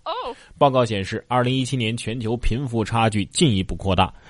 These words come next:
Speaker 2: 其中全球最富有的四十二个人所掌握的财富总额，等于全球最贫困的三十七亿人所拥有的财富。
Speaker 1: 哇哦。
Speaker 2: 与此同时呢，全球百分之八十二的财富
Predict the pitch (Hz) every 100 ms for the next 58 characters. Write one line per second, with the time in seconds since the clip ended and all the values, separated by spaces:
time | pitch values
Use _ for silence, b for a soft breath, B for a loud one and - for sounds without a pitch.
0 | B 139 147 143 - 131 156 143 147 -
1 | 220 143 - 135 95 78 92 - 180 123
2 | - 202 226 139 107 92 90 104 - 104
3 | 120 98 78 73 104 95 87 85 95 107
4 | 92 - 80 76 76 101 B B - 117
5 | 101 120 - 117 135 120 123 - 127 104
6 | - 95 139 131 104 90 - 170 165 135
7 | 147 - 190 214 339 330 127 92 85 85
8 | B - 107 87 101 101 92 80 85 -
9 | 82 87 101 349 370 359 269 185 135 123
10 | 113 120 110 107 104 b - - 143 131
11 | 139 98 95 120 131 139 - 165 170 139
12 | 165 131 107 101 95 107